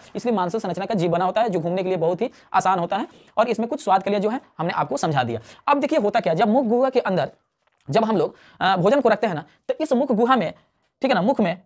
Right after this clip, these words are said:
पाचक रस का भी निर्माण होता है, जो पचाने के लिए, अच्छा पाचक रस किसे कहते हैं? जो पचाने, ऐसा रस जो पचाने के लिए, ठीक है ना, बना हो, ठीक है ना, तो पाचक रस कहते हैं। अब पाचक रस देखिए जी, इस मुंह के अंदर ना लार निकलता है, लिक्विड के फॉर्म में लार निकलता है।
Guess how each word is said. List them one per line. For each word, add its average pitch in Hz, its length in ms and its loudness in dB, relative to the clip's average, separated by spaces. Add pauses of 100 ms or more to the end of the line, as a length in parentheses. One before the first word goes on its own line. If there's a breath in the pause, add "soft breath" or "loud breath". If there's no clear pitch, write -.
पाचक 233 300 2
रस 220 160 2
का 214 80 2
भी 202 100 0
निर्माण 151 200 -2
होता 117 180 -6
है, - 260 -12 (180)
जो 214 120 2
पचाने 196 260 0
के 185 60 -2
लिए, 180 80 -2
अच्छा 233 120 -2
पाचक 269 260 0
रस 277 120 0
किसे 208 180 -2
कहते 139 180 -4
हैं? 139 100 -8
जो 254 120 0
पचाने, 226 380 0
ऐसा 226 200 0
रस 190 180 0
जो 190 100 -2
पचाने 214 340 0
के 226 100 0
लिए, 185 220 2 (160 loud breath)
ठीक 233 100 -2
है 247 40 2
ना, 123 140 -4 (180 loud breath)
बना 185 160 4
हो, 123 120 -2
ठीक - 300 -6
है 226 60 0
ना, 151 60 -6 (140)
तो 214 60 -8
पाचक 202 280 2
रस 185 100 2
कहते 143 180 -2
हैं। - 120 -8
अब 240 120 2
पाचक 220 300 2
रस 185 60 -2
देखिए 180 180 -2
जी, 185 120 -4
इस 240 100 -2
मुंह 262 160 4
के 262 100 -2
अंदर 233 180 -2
ना 196 60 -2
लार 196 260 4
निकलता 127 320 -4
है, 110 180 -10
लिक्विड 214 220 -4
के 165 80 -4
फॉर्म 127 180 -8
में 196 80 -4
लार 196 180 2
निकलता 143 300 -4
है। 165 60 -6